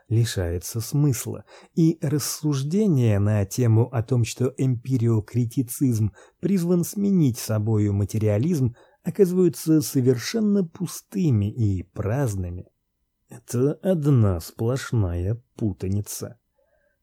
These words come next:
Карстаньен, один из самых ортодоксальных последователей Авенариуса, говорит в своей статье об эмпириокритицизме «Ответ Вунту», что для критики чистого опыта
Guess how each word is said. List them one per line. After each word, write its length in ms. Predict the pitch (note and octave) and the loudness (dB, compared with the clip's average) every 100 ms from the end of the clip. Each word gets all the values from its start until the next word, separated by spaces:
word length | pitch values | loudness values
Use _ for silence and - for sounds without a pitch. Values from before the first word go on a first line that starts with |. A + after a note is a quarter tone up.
| _ | _
Карстаньен, 1080 | - A2+ G2 - A2+ G#2+ G#2+ D3+ E3+ G#2 F#2+ _ _ | -4 -2 -2 -2 0 4 4 4 2 0 -4 _ _
один 300 | F#3+ E3+ F3 | 0 2 2
из 340 | F3 E3+ D#3+ - | 2 0 -2 -10
самых 460 | - G#3+ F#3+ - - | -4 2 2 0 -6
ортодоксальных 1300 | F#3+ D#3+ - E3+ C#3+ E3 - - D#3+ B2+ G2 F#2+ - | -6 -6 -2 0 0 -4 -4 -4 0 2 2 -2 -6
последователей 920 | - G#2+ - C3 A2+ A2+ G#2+ - A#2 | -6 -4 0 0 2 2 0 0 0
Авенариуса, 960 | B2 B2+ B2+ D3+ D3 G2+ F#2 - A2 - _ _ _ _ - | 0 -2 0 0 0 0 -4 -8 -14 -16 _ _ _ _ -6
говорит 600 | C3+ D#3 E3+ D3+ G#2+ - | -2 0 2 2 0 -2
в 220 | G#2+ A#2 | -6 -6
своей 400 | - B2 A2 A2 | -6 -2 0 0
статье 560 | - A2 G2 D3 D#3 E3 | 0 -4 -4 0 0 0
об 200 | - C3 - | 0 -2 -2
эмпириокритицизме 1500 | - C3+ B2 C#3+ C3 C3 A#2 B2+ A#2+ C3+ A#2+ - B2+ F#2+ F#2 F2+ _ _ _ | -2 0 0 -2 0 0 0 -2 -4 -4 -6 -2 -2 0 -4 -10 _ _ _
«Ответ 440 | - G#2 A2 G#2 - | -10 -8 -4 -4 -4
Вунту», 680 | G2+ B2+ A2 - - A2+ - _ _ _ _ | -2 0 0 -4 -14 -18 -18 _ _ _ _
что 280 | - - C#3 | -14 -2 0
для 360 | C3+ C3+ C#3 C#3+ _ _ | 2 2 2 -2 _ _
критики 800 | - - C3+ - F#3 D#3+ E3+ | -2 0 0 -2 -8 -6 -6
чистого 760 | D3 - D#3+ D#3+ - B2 G2+ G2+ | -6 -4 -2 -4 -2 -2 0 0
опыта 640 | - C3+ D#3+ - A2 - | -2 -4 -4 -4 -6 -8